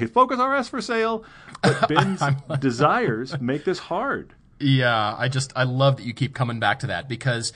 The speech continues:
Speaker 2: somebody else might love Ben's car, and none of this stuff
Speaker 1: Somebody
Speaker 2: might
Speaker 1: will.
Speaker 2: matter. And so we say, "Ben, if we can find you somebody that is looking
Speaker 1: Mm-hmm.
Speaker 2: for a Focus R S and you're willing to give him a deal,"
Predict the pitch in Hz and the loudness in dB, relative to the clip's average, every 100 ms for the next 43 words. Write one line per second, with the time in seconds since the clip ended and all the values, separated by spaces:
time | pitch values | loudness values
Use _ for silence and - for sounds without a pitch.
0 | - - _ - 185 196 165 127 143 135 | -12 -20 _ 0 2 2 2 4 4 0
1 | - 143 135 143 143 _ _ _ 117 120 | 2 6 6 4 -2 _ _ _ -12 -4
2 | 127 139 107 120 117 - 104 82 - - | 4 4 4 -2 -4 -6 -6 -8 -10 -2
3 | 123 120 127 135 139 131 - 127 117 113 | -2 0 2 2 2 0 0 0 0 0
4 | 170 220 101 92 - _ _ _ _ _ | 0 0 -2 -4 -12 _ _ _ _ _
5 | 131 123 120 120 - - 123 117 113 120 | 2 2 2 -2 -4 0 0 0 -4 -2
6 | 131 - 131 117 101 113 135 139 147 - | -2 2 0 0 -2 0 0 0 -2 -4
7 | - 120 127 135 135 135 139 143 147 139 | -2 0 2 2 0 2 4 2 -2 -6
8 | - - - 110 117 104 117 143 156 151 | -20 -20 -14 -4 -4 -2 -2 0 0 0
9 | 151 139 139 143 139 123 135 135 104 104 | 0 0 -2 0 0 2 2 0 -6 -8
10 | 120 127 127 120 131 123 147 147 113 131 | -4 -2 -2 0 0 2 2 2 0 -4